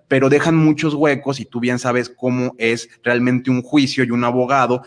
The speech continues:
tanto de la defensa como de la parte de la fiscalía, y ellos rápidamente pueden decir como, "No, mira, me salgo por este lado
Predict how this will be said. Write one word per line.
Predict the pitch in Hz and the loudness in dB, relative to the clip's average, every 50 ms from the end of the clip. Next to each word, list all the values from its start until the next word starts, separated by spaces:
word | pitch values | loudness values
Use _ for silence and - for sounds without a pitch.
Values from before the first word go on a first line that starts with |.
| _ _ | _ _
tanto | _ 117 113 110 - 107 | _ -4 -4 -4 -2 -2
de | 107 110 | -2 0
la | 110 110 | 0 0
defensa | 107 110 107 - 135 131 131 131 123 - | 0 -2 -2 0 0 0 0 -2 -4 -8
como | - 113 110 107 104 | -6 -4 -4 -2 -2
de | 104 | 0
la | 104 104 101 - | -2 -2 -2 -2
parte | 120 117 117 123 | -4 -2 0 -2
de | 120 120 | 0 0
la | 120 113 | 0 -2
fiscalía, | - 120 120 - _ - 135 135 143 139 135 135 135 - _ _ | -4 -10 -12 -8 _ -4 -2 0 0 0 -2 -2 -6 -14 _ _
y | _ 139 | _ -2
ellos | 135 139 151 139 139 | 0 0 0 0 0
rápidamente | 147 139 - 151 143 139 135 135 135 131 139 135 | -2 -2 2 2 2 2 2 2 2 0 -2 -6
pueden | 135 - 135 135 135 | -4 -2 -2 0 0
decir | 127 123 127 131 120 _ | -2 -2 -6 -8 -10 _
como, | - 127 123 127 | -6 -4 -4 -2
"No, | 127 135 | -2 0
mira, | 143 143 139 139 131 - - | 0 2 2 0 -2 -2 -6
me | 120 120 123 | -8 -8 -8
salgo | - - 135 135 139 139 135 | -4 -4 -2 -2 -2 -2 -2
por | - 127 123 | -4 -4 -4
este | 127 123 - - 135 | -4 -6 -6 -8 -2
lado | 143 165 175 175 175 180 175 | 0 2 2 2 0 -2 -6